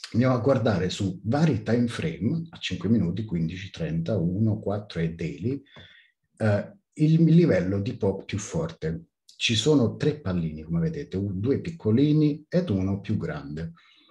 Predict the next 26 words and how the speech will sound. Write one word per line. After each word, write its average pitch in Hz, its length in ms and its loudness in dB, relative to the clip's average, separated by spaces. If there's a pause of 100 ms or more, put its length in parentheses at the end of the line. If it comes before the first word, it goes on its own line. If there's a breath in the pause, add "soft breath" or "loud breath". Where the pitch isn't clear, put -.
(400 soft breath)
Queste 160 300 4
sono 147 180 4
le 117 80 6
condizioni 135 580 2
che 101 100 2
lui 117 200 4
va 95 120 0
a 95 40 -4
cercare, 98 800 -2
cerca - 400 -2
tre 135 220 -2
condizioni, 110 800 -4
come - 200 -2
vedete 90 400 -4
qui 90 360 -4
si - 160 -12
sono 98 180 -2
soddisfatte 95 800 -6
tre 120 160 -4
condizioni, 90 640 0
è 90 100 0
diventato 92 560 -2
verde 87 400 -4
con 180 180 2
una 180 220 2
freccia 107 680 -2